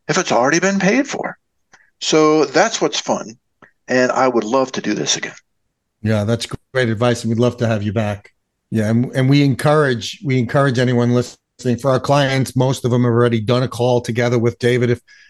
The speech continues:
Speaker 2: for those clients listening who haven't, please reach out to Peter or myself. We'd love to set it up. And for those of you who are not clients yet, please reach out if we can be assistance on the Social Security or any other, any of your other planning needs.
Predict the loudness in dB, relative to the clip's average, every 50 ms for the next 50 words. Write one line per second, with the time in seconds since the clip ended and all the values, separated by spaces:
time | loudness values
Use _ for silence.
0 | _ -8 -2 0 2 2 2 0 -2 -2 -2 0 0 0 0 0 0 -2 -2 0
1 | -2 -2 0 0 -2 -2 -4 -4 -4 -2 0 0 0 0 0 0 -2 0 2 2
2 | 2 2 2 2 0 0 0 0 0 0 0 0 -2 -4 -2 0 0 2 2 2
3 | 2 2 0 0 -2 0 0 -2 0 -2 -4 -2 -2 -2 -2 -4 -8 -8 -4 -2
4 | -2 -2 0 0 0 0 0 -2 -6 _ _ _ -20 -20 _ _ -2 0 2 0
5 | 0 0 0 2 2 4 4 2 2 2 2 0 0 2 2 4 4 4 4 4
6 | 2 2 0 0 0 0 0 2 0 -2 -2 -2 -2 -2 -2 0 -2 -2 0 0
7 | 0 -2 0 2 0 0 0 0 -2 -2 -2 0 0 0 2 0 0 0 -2 -4
8 | -4 -2 0 0 0 0 -2 -8 -12 _ _ _ _ _ _ _ _ _ 0 2
9 | 2 2 0 0 0 0 0 0 -2 -6 -8 -6 -2 -2 0 2 2 2 2 2
10 | 2 2 2 2 0 0 -2 -4 -4 -6 -10 -16 _ _ _ _ -2 0 2 2
11 | 0 0 0 0 0 0 0 0 -2 -2 -2 -2 -4 -4 -4 -2 -2 0 0 0
12 | 0 0 -2 -2 -2 -4 -6 -10 -14 -18 -18 -18 -20